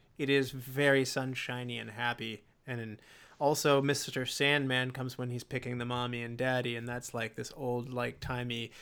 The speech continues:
you know, everything's, like, super real, like, it's better than reality. And that's indicative of how he's portraying that time.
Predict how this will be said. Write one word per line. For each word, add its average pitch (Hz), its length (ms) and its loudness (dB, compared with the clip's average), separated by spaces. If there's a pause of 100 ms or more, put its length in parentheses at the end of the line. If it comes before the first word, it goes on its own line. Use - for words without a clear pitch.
(340)
you 165 100 0
know, 135 80 4
everything's, 208 760 2
like, 147 220 0
super 156 760 2
real, 135 640 2
like, 123 220 -2
it's 143 140 -10
better 147 240 8
than 135 280 2
reality. 117 640 -2 (260)
And 131 120 -4
that's 127 260 -4 (100)
indicative 135 520 2
of 123 120 -4
how 120 180 0
he's 120 120 -2
portraying 120 500 -6
that 117 220 -6
time. 117 360 -6